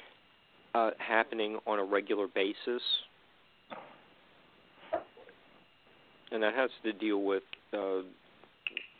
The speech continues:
you know, squ-, squandering, uh, finances as well. That's not what the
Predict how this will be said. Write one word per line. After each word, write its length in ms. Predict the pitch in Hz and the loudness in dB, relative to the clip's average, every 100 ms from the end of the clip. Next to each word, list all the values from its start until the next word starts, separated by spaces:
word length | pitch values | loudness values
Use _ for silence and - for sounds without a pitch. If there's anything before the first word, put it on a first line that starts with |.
| - | -12
you 100 | 120 113 | -6 -6
know, 120 | 104 - - - | -6 -10 -8 -8
squ-, 260 | - 117 - - - | -2 -2 -2 -8 -12
squandering, 880 | - 117 107 107 104 101 101 101 98 - - - - - | -4 6 6 6 4 4 2 0 -4 -10 -20 -20 -20 -4
uh, 120 | 110 - | -4 0
finances 640 | 107 104 98 101 98 104 92 95 | 4 4 4 0 -2 -4 -4 -6
as 60 | 90 | -4
well. 420 | 101 110 120 95 107 - - - - - _ _ - - - - - - - - - - - - - - - | 4 6 6 2 -2 -8 -20 -20 -8 -8 _ _ -20 -20 -20 -20 -20 -20 -20 -20 -20 -20 -20 -20 -20 -20 -10
That's 140 | - - | -6 2
not 140 | 117 | 4
what 160 | 104 | 4
the 80 | 101 | 2